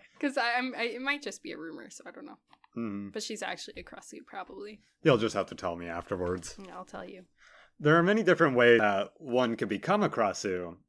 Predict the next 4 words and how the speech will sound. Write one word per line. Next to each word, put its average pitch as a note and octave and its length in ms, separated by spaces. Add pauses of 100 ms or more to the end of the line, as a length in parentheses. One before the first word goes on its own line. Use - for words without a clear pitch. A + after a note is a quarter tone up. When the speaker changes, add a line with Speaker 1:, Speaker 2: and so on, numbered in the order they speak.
(120)
Speaker 2:
but A#2 320
mainly C3 600
involving F2+ 480
witchcraft. D#2 640